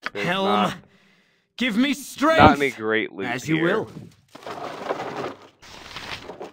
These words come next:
Speaker 1: History of the last march of the giants. East of the Great Rift. Oh, we read that already.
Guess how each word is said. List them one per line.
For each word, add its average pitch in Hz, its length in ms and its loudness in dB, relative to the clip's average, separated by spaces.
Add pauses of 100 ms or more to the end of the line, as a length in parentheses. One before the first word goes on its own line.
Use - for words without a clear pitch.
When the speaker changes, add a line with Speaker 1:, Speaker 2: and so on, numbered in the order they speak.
(680)
Speaker 1:
History 147 400 0
of 135 120 -2
the 117 60 -2
last 123 520 4
march 120 320 -4
of 107 120 -12
the 101 100 -6
giants. 92 580 -4 (680)
East 202 340 -10
of 151 140 -8
the 135 80 -8
Great 120 720 -4
Rift. 95 480 -2 (140)
Oh, 98 240 -2
we 95 220 -8
read 85 280 -8
that 67 200 -6
already. 52 400 -10